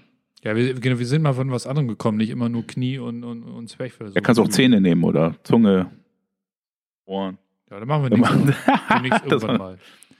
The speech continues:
Speaker 1: Zähne, Zunge,
Speaker 2: Ja.
Speaker 1: Ohren in der
Speaker 2: Ja.
Speaker 1: Reihenfolge.
Speaker 2: Ne? Aber es
Speaker 1: Also Anatomie, Anatomie-Einstreuung. Ja, ist doch gut. Da, ich denk da mal drauf rum. Ich muss da, ich muss da mal, ich muss halt erst mal
Speaker 2: Mhm.
Speaker 1: sacken lassen hier. Wie
Speaker 2: Hattest du eigentlich letztens noch eine Mail gekriegt?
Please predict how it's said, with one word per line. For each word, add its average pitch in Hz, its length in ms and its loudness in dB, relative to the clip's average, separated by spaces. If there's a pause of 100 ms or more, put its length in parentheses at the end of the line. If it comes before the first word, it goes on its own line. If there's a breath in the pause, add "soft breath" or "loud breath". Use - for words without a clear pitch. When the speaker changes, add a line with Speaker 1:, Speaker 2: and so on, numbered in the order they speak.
(260 soft breath)
Speaker 1:
Zähne, 214 340 4
Zunge, 185 320 0
Speaker 2:
Ja. 147 140 4
Speaker 1:
Ohren 123 140 2
in 117 100 0
der 131 140 2
Speaker 2:
Ja. 120 40 -6
Speaker 1:
Reihenfolge. 104 540 -4 (800)
Speaker 2:
Ne? 110 180 -12 (260)
Aber 117 300 2
es - 280 -4 (120)
Speaker 1:
Also 117 200 -6
Anatomie, 120 880 -2
Anatomie-Einstreuung. 113 1080 -2 (360 loud breath)
Ja, 165 100 6
ist 160 100 2
doch 175 80 6
gut. 120 200 -2
Da, 135 100 4
ich 151 100 0
denk 185 160 6
da 175 80 6
mal 156 140 6
drauf 135 240 0
rum. 104 160 -6 (200)
Ich - 220 -10
muss 135 200 -6
da, 127 200 0
ich 127 140 -6
muss 139 160 -4
da 135 100 -2
mal, 120 380 -2
ich 123 80 -6
muss 160 140 2
halt 160 100 2
erst 135 140 0
mal 113 80 8
Speaker 2:
Mhm. 113 40 8
Speaker 1:
sacken 107 240 4
lassen 101 200 -14
hier. - 220 -20
Wie 110 80 -16
Speaker 2:
Hattest 156 240 4
du 170 60 6
eigentlich 156 260 4
letztens 160 360 2
noch 156 160 0
eine 139 80 4
Mail 156 420 6
gekriegt? 220 720 2